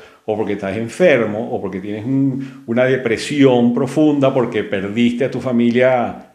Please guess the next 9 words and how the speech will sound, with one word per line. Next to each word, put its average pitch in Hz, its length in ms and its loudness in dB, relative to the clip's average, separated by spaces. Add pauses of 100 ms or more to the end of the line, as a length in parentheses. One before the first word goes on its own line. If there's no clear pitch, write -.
o 104 160 -2
a 92 100 -2
tu 104 220 -6
entorno 110 540 0
más 120 140 2
cercano, 127 540 2
porque 98 240 -4
lo 95 140 -4
ma-, 92 260 -8